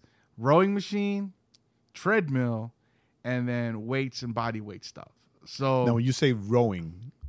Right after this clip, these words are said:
Speaker 2: do you mean like, like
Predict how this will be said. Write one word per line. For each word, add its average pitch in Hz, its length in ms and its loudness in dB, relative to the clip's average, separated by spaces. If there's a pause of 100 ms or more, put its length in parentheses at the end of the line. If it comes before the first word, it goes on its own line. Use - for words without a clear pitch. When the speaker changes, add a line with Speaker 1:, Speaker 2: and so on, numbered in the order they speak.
(380)
Speaker 2:
do 117 80 -2
you 107 140 -2
mean 117 440 -2
like, 110 280 -6 (680)
like 98 160 -10